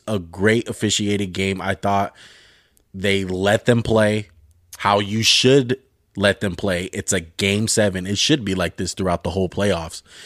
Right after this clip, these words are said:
But as far as calls go, like, the only bad call I seen that was, like,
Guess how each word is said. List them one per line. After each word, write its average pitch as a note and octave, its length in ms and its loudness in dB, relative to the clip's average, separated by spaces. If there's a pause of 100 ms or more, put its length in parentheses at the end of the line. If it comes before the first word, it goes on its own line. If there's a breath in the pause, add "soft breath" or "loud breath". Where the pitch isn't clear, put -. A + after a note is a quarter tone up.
(240 loud breath)
But A2+ 360 4 (120)
as G#2 180 2
far C3 240 4
as B2 120 0
calls A#2+ 340 4
go, C#3+ 300 6
like, A2 260 2
the A#2+ 80 4
only C#3+ 240 4
bad C3+ 240 2
call C3 240 6
I A#2 200 2
seen B2 340 0
that G2 180 0
was, G2 180 0
like, F#2 360 -2